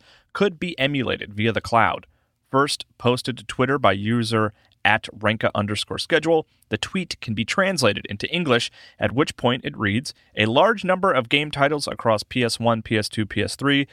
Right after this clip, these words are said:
and various generations of game consoles can be stored and used via the cloud gaming library. These games can be run on a virtual machine that mimics the operating system associated with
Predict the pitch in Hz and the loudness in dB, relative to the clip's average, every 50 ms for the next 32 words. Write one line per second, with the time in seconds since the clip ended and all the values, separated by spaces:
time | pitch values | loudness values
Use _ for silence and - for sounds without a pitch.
0 | - - - _ - 107 101 101 120 127 127 123 117 - - 117 107 104 104 110 | -12 -20 -18 _ -6 -6 -2 0 2 2 2 2 0 -2 -2 -2 0 0 0 0
1 | 107 - - 107 104 - - 101 98 - 110 107 104 101 - - 101 92 101 - | 0 0 -2 -4 -4 -6 -8 -10 -8 -4 -4 -4 -4 -4 -2 0 0 0 0 -2
2 | - 107 101 - - - 110 117 123 131 135 135 - - - 123 120 123 127 127 | -4 -6 -6 -6 -2 0 0 0 0 0 -2 -4 -4 -2 -2 0 0 2 0 0
3 | 120 - 95 98 98 104 117 131 131 135 131 127 - - - - - - _ - | -2 -4 -8 -6 -2 0 2 2 4 2 0 -2 -6 -12 -20 -20 -20 -18 _ -6
4 | 101 143 185 202 190 185 - - - 127 120 127 127 123 110 98 98 98 101 110 | -2 0 2 2 2 0 0 4 6 6 6 6 4 2 0 0 0 0 2 4
5 | 120 123 131 117 107 95 67 57 53 - - _ _ _ _ _ - 117 131 127 | 4 4 4 2 0 0 -2 -2 -4 -8 -12 _ _ _ _ _ 0 2 2 2
6 | - 127 123 123 120 120 - - 110 104 101 101 104 107 110 110 98 - 95 101 | 2 2 2 2 2 0 -2 -4 -4 -4 -2 0 2 2 2 2 0 -2 -4 -4
7 | 98 98 101 113 131 143 - - 139 127 131 127 - - - 113 110 110 113 110 | -4 -2 0 0 0 0 0 -2 -2 -2 -2 -2 -4 -2 0 0 0 0 0 -2
8 | - - _ _ - 113 113 107 113 127 147 156 165 151 - - - 117 - - | -4 -10 _ _ -4 -2 0 0 0 2 2 2 0 -2 -4 -6 -8 -8 0 2
9 | - 127 131 - 143 120 107 104 98 95 - - 104 - - 101 98 - - - | 4 4 4 2 0 0 0 -2 -4 -6 -6 -8 -6 -4 -4 -4 -4 -4 -6 -4
10 | - - 147 160 - - - 73 69 60 - - 107 104 - | 0 0 0 0 0 -2 -4 -6 -6 -8 -12 -16 -20 -20 -14